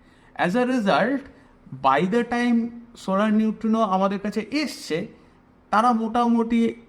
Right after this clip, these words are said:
one third ইলেকট্রন নিউট্রিনো, one third মিউন নিউট্রিনো, one third টাও নিউট্রিনো হয়ে গেছে, কিন্তু আমরা শুধু তা-,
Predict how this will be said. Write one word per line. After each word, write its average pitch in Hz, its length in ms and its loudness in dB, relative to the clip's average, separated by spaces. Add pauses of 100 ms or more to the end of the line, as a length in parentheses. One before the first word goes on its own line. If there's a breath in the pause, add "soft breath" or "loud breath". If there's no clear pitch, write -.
one 165 180 2
third 202 240 0
ইলেকট্রন 208 380 0
নিউট্রিনো, 202 500 0
one 185 80 0
third 190 200 -2
মিউন 196 300 -2
নিউট্রিনো, 196 420 -2
one 185 80 -4
third 196 140 -2
টাও 190 220 4
নিউট্রিনো 180 380 -2
হয়ে 135 220 -2
গেছে, 110 320 -6 (500 soft breath)
কিন্তু 208 180 0
আমরা 208 260 2
শুধু 214 240 -2
তা-, - 140 -6